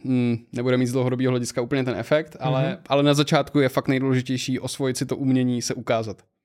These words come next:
Speaker 2: Jsem si představil tu A dvanáctku, jak tam máte těch dvacet lidí a všichni jedete deset kliků prostě každý den. Dobrý, tak zase zítra. <laughs>
Speaker 1: Hele, A dvanáctka to je úplně něco jiného.
Speaker 2: <laughs> To,
Speaker 1: Tam,
Speaker 2: pozor.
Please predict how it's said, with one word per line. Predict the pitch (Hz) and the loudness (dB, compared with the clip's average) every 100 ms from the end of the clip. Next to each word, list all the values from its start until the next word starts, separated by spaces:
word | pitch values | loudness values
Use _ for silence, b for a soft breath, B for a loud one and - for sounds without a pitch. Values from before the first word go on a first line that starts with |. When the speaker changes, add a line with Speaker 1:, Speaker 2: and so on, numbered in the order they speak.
| - | -8
Speaker 2:
Jsem | |
si | 135 | -6
představil | 135 135 143 135 | -4 0 2 2
tu | 135 | 2
A | 135 | 2
dvanáctku, | 127 127 123 131 | 0 -2 -2 -4
jak | 123 | -2
tam | 135 | -2
máte | 123 120 | -4 -2
těch | 127 | -2
dvacet | 123 113 127 | -2 -4 -6
lidí | 131 123 | -4 -4
a | |
všichni | 123 131 131 | -4 -4 -2
jedete | 120 120 | -4 -4
deset | 127 - | -6 -6
kliků | 127 123 - | -6 -8 -10
prostě | - 139 - | -14 -12 -10
každý | - 120 120 | -8 -6 -4
den. | 120 123 - | -6 -8 -2
Dobrý, | 156 160 156 | 2 2 4
tak | 151 | 4
zase | 151 143 | 4 4
zítra. | 147 160 165 - 170 - | 2 2 -2 0 -2 0
<laughs> | 214 226 | 0 2
Speaker 1:
Hele, | 208 269 160 | 4 4 4
A | - 147 | 2 4
dvanáctka | 165 175 175 - 170 | 4 4 2 2 4
to | |
je | 165 | 4
úplně | 151 147 | 2 0
něco | 131 | 0
jiného. | 127 120 107 - | -4 -4 -6 -2
Speaker 2:
<laughs> | 262 - | 0 2
To, | - B B | 0 B B
Speaker 1:
Tam, | 160 | 0
Speaker 2:
pozor. | 143 95 | 0 -4